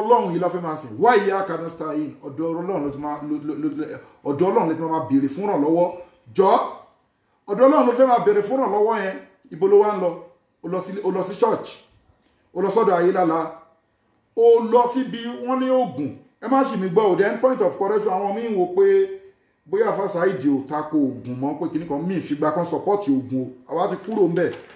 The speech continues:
Ọ̀rọ̀ táwa sọ, àwa ò ní kó jẹ́ o. Àwa ti kúrò ńbẹ̀, a ti kúrò ńbẹ̀ nìyẹn o. Ọlọ́run má yẹ kí n rá padà sí burúkú o. Kò sí nǹkan tó ń jẹ́ Ògùn nínú ẹ̀sìn Islam. Yàtọ̀ sóògùn ìwòsàn o. Pé, ẹ, orí ń fọ́ mi, inú ń dùn mí, àwọn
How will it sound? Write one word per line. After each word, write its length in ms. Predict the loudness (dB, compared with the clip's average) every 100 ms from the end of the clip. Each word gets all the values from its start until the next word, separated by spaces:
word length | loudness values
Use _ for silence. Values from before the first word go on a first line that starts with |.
| -4
Ọ̀rọ̀ 160 | -2
táwa 240 | 0 0 0
sọ, 80 | 0
àwa 140 | 2 2
ò 40 | 2
ní 60 | -2
kó 100 | -2
jẹ́ 140 | 2
o. 120 | 0 -2 -8 -12
Àwa 220 | -4 -2 -2
ti 60 | -4
kúrò 220 | 0 2
ńbẹ̀, 140 | 4 4
a 60 | 0
ti 100 | -4
kúrò 300 | -4 -2 0
ńbẹ̀ 200 | 0 -2
nìyẹn 300 | -2 -2 -2
o. 80 | -4 -8 _ _ -10
Ọlọ́run 160 | -4 0
má 100 | 2
yẹ 60 | 0
kí 60 |
n 80 | -2
rá 80 | -2
padà 240 | -2 -4
sí 120 | -4 -6
burúkú 380 | -4 -6 -4 -2
o. 100 | -2 -2 -16 _ _
Kò 80 | -4
sí 140 | -2 -4
nǹkan 200 | -2 -2
tó 80 | -2
ń 60 | 2
jẹ́ 140 | 4
Ògùn 320 | 4 2 -2 -6 -12 _ -10
nínú 160 | -8 -8
ẹ̀sìn 200 | -8 -12
Islam. 380 | -10 -2 -2 -2 -10 -20 _ -20 -20 _ _ _ _ _ _ _ _ _ _ _
Yàtọ̀ 300 | -2 0 0 2
sóògùn 380 | 4 4 2 -2 2
ìwòsàn 340 | 0 0 -2
o. 180 | -2 -2 -8 -20 _ _ _ _ _ _ _ _ _ _ _ 4
Pé, 60 | 4 4 -4 -6
ẹ, 240 | -2 0
orí 220 | 2 0
ń 40 | -2
fọ́ 200 | -2 -2
mi, 120 | -2
inú 180 | -2 -4
ń 40 |
dùn 120 | -2 -2
mí, 60 |
àwọn 200 | 0 2